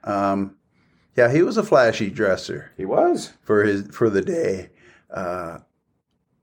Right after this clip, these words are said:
Speaker 1: I think when they brought the animals on, and Johnny could react to them. Hey, Z, there's a gig. Oh, Johnny's gone. Uh,
Speaker 2: I'm not sure where he's at.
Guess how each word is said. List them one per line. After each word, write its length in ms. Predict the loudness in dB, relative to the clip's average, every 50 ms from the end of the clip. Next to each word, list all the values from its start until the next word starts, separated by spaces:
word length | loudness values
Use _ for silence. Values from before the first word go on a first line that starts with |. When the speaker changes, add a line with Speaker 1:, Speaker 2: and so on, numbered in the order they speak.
| _ _ _ _ _ _ _ -12
Speaker 1:
I 280 | 0 2 4 4 4
think 360 | 2 -2 -4 -4 -4 0 2
when 140 | 4 4 4
they 140 | 4 2 2
brought 320 | 4 4 4 4 4 2
the 180 | 2 2 4 4
animals 480 | 4 4 4 2 4 4 2 2 4 4
on, 380 | 4 4 6 4 4 2 0
and 240 | -4 -4 -6 -6 0
Johnny 360 | 2 2 2 4 2 0 -2
could 220 | 0 2 2 2 2
react 480 | 2 4 6 6 6 6 4 0 0 0
to 80 | 0
them. 480 | 2 4 2 2 2 2 0 -4 -6 -14 -20 -20 _ _ _
Hey, 260 | 2 4 4 4 2
Z, 280 | 0 0 2 4 4 6
there's 280 | 6 6 4 4 2
a 40 | 0
gig. 360 | -2 -2 -6 -6 -6 -8 -10 _ -6
Oh, 240 | -4 -4 -4 -6 -12 -8
Johnny's 380 | -6 -4 -4 -2 -4 -6 -8 -10
gone. 360 | -10 -8 -6 -6 -8 -8 -10 -16 _ -20 -20 -20 -20 -20 -14 0
Uh, 400 | 4 4 6 6 6 4 2 0 -6 -14 -18 -18
Speaker 2:
I'm 120 | -18 -18 -18
not 100 | -18 -20 -16
sure 140 | -14 -12 -12
where 80 | -12
he's 120 | -12 -12 -12
at. 220 | -14 -14 -16 -20